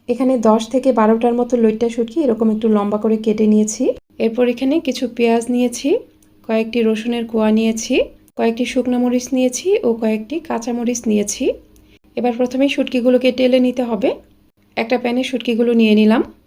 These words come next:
শুটকিগুলোকে শুকনো খোলায় ভেজে নিতে হবে। কিছুক্ষণ ভেজে নেওয়ার পর যখন দেখবেন শুটকির কালার অনেকটা চেঞ্জ হয়ে গেছে এবং শুটকি থেকে একটা স্ট্রং ফ্লেভার পাওয়া যাচ্ছে, সে পর্যায়ে চুলাটা বন্ধ করে দিতে হবে। চুলাটা বন্ধ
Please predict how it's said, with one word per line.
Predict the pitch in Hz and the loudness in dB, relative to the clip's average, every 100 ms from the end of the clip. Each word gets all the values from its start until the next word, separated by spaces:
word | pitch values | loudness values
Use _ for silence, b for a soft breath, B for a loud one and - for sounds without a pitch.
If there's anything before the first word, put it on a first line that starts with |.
| _ _ | _ _
শুটকিগুলোকে | - 262 277 269 269 311 | -8 -4 -2 0 2 0
শুকনো | 349 285 277 262 | -2 -4 -2 -2
খোলায় | 262 262 254 247 | -2 -2 0 0
ভেজে | 247 233 226 | 0 2 2
নিতে | 226 226 | 2 2
হবে। | 220 196 494 - _ _ _ - | 0 2 0 -2 _ _ _ -6
কিছুক্ষণ | 277 285 311 294 | -2 -2 0 0
ভেজে | 285 277 | 0 0
নেওয়ার | 269 269 269 | 2 0 0
পর | 262 | -2
যখন | 262 254 254 | -2 -2 0
দেখবেন | 233 226 226 359 | 2 2 2 -2
শুটকির | - 247 247 247 | -2 -6 -4 -4
কালার | 247 233 233 | -2 0 2
অনেকটা | 233 233 247 240 | 2 -2 -4 -4
চেঞ্জ | 233 233 226 | -2 -2 -2
হয়ে | 247 233 | -2 -2
গেছে | 240 233 359 571 _ _ - | -4 -4 -6 -6 _ _ -6
এবং | 214 240 | -2 -2
শুটকি | - 247 262 | -2 -4 -4
থেকে | 262 254 247 | -2 -2 -2
একটা | 240 320 | -2 -6
স্ট্রং | - 226 214 226 | -4 -2 0 0
ফ্লেভার | 226 220 220 | -2 -2 0
পাওয়া | 226 226 | 0 0
যাচ্ছে, | 226 226 - 494 - _ _ | 0 -2 -2 -4 -6 _ _
সে | - 240 | -6 -4
পর্যায়ে | 233 233 233 302 | 0 0 2 2
চুলাটা | 285 214 214 | 2 2 2
বন্ধ | 202 208 214 233 | 0 2 2 0
করে | 233 226 | 0 0
দিতে | 233 233 | 0 -2
হবে। | 226 226 302 - _ _ _ _ _ _ | -2 0 -2 -2 _ _ _ _ _ _
চুলাটা | - 247 254 | -4 -2 0
বন্ধ | 247 233 | 0 2